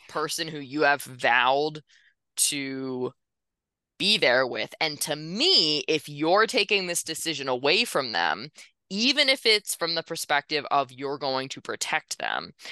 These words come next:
it suggests that you don't believe that they either can protect themselves or are capable of making a smart decision to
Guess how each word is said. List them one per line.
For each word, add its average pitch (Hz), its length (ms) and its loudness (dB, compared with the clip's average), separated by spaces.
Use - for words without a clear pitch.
it 180 280 2
suggests 139 1000 0
that 139 220 2
you 147 380 -12
don't 143 360 2
believe 135 720 -4
that 143 220 4
they 139 600 2
either 135 320 2
can 175 340 -2
protect 185 420 -4
themselves 165 760 0
or 160 220 2
are 135 140 2
capable 185 800 -2
of 156 140 -2
making 139 880 -4
a 131 200 -4
smart 139 640 2
decision 135 920 -2
to 139 720 -6